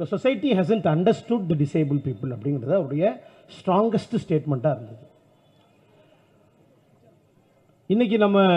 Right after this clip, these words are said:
நான் நிறைய வச்சுருந்தேன், but நிறைய எனக்கு முன்னாடி பேசிய தலைவர்கள் நிறைய பேர் நிறைய ஃபேக்ட்கள் சொல்லியிருக்கிறாங்க. இப்ப இந்த இடத்துல கடைக்கோடி மாற்றுத்திறனாளிகள் உட்கார்ந்து இருக்கிற பொழுது,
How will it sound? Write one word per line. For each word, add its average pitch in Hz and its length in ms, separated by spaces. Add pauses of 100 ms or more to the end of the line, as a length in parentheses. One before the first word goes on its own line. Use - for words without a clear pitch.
(880)
நான் 165 140
நிறைய 202 260
வச்சுருந்தேன், 196 600 (920)
but 175 80
நிறைய 175 320
எனக்கு 190 220
முன்னாடி 214 380
பேசிய 202 440
தலைவர்கள் 175 460
நிறைய 170 360
பேர் 165 640
நிறைய 196 320 (100)
ஃபேக்ட்கள் 170 680
சொல்லியிருக்கிறாங்க. 147 800 (1400)
இப்ப 208 160
இந்த 196 140
இடத்துல 196 300
கடைக்கோடி 233 600
மாற்றுத்திறனாளிகள் 190 720
உட்கார்ந்து 190 480
இருக்கிற 160 260
பொழுது, 156 520